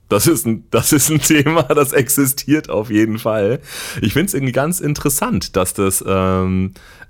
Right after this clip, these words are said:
äh, ich weiß nicht, ob, äh, so speziell im Metal, äh, gut, Metal ist ja auch eine Musikrichtung, die tatsächlich echt eine Szene hat. Ich meine, viele andere Musikrichtungen haben nicht mehr so eine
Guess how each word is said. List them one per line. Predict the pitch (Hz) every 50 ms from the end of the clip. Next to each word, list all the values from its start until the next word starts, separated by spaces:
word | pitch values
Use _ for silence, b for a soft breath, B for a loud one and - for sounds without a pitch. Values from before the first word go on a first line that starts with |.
| _ -
äh, | 87 98 95 92 71 50 50 - 55 - - - 110 - - - -
ich | - 113 87
weiß | 95 - 165 -
nicht, | - -
ob, | 80 -
äh, | 104 -
so | - 92 92 92 - - - - - _ - _ _
speziell | - - - - 104 - - - - 92 95 127 156
im | - 131 143 135
Metal, | 127 139 147 - 170 165 170 170 170 - - - _ - - - - -
äh, | 92
gut, | 87 101 95 -
Metal | 95 101 - - 95
ist | 101 - -
ja | 60
auch | 82 - -
eine | 101
Musikrichtung, | 98 95 87 98 107 - - 107 - - 98 95 90 - - - _ _ -
die | - 113
tatsächlich | - 95 87 - - 104 110 - - - -
echt | - 107 - -
eine | - 90 90
Szene | - - 101 104 113 101 90 87 95
hat. | 117 135 - -
Ich | 95 -
meine, | 101 95 92 92
viele | 87 - 123 123 110 - -
andere | 101 107 101 95
Musikrichtungen | 92 95 101 107 - - 113 - - 101 101 98 92 B B B B B B B B B B B B - _ -
haben | 87 - - 85 104 139 131 123 113 107 101 101
nicht | 110 117 - -
mehr | 98 92 95 104 107 107 104
so | 90 87 80 82 92 92 98 107 113
eine | 110 101 95 92 92 92 90 80